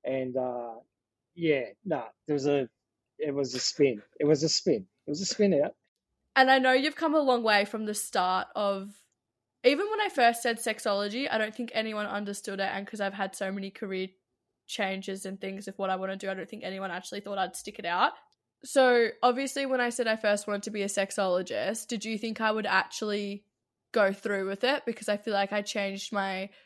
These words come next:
Speaker 2: what I wanted to be, like, a hundred times growing up.
Speaker 1: Uh, no, I, I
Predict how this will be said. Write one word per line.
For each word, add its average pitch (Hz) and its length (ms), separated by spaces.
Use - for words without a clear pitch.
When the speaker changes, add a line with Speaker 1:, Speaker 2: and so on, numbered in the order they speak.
Speaker 2:
what 202 140
I 202 320
wanted 202 280
to 214 80
be, 190 220
like, 180 180
a 208 60
hundred 202 320
times 196 300
growing - 280
up. - 260
Speaker 1:
Uh, 208 320
no, 190 880
I, 175 120
I 151 40